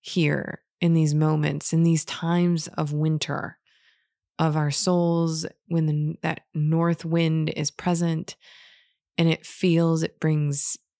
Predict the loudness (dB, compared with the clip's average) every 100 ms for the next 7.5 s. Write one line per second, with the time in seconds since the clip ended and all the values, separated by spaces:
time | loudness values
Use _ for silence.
0 | 0 2 2 0 0 0 0 0 0 0
1 | 0 2 2 0 -2 -2 -4 -4 -2 0
2 | 0 0 -4 -4 0 0 0 -4 _ _
3 | _ _ _ _ _ _ _ _ _ _
4 | -8 -2 0 2 2 0 0 2 4 4
5 | 2 2 0 -2 -4 -4 -4 -6 -20 -20
6 | _ _ _ _ _ _ _ _ -6 -2
7 | 0 0 0 0 -2